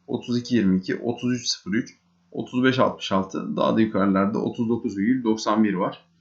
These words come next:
Aşağı yönlü bir harekette de arkadaşlar artık yani daha aşağılar işte nereler sırasıyla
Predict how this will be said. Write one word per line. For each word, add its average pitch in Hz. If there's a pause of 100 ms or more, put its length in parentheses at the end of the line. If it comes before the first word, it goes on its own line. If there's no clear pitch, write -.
(540)
Aşağı 147
yönlü 123
bir 139
harekette 107
de 120
arkadaşlar 101
artık - (1400)
yani 101
daha 117
aşağılar 110
işte 110
nereler 107
sırasıyla 104